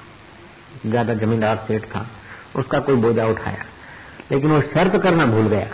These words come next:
तो रास्ते में जाते जाते भक्त को आया, कह रहे, "सेठ जी ठहरो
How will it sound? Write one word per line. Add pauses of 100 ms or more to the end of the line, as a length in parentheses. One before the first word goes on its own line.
(960)
तो
रास्ते
में
जाते
जाते
भक्त
को
आया,
कह
रहे,
"सेठ
जी
ठहरो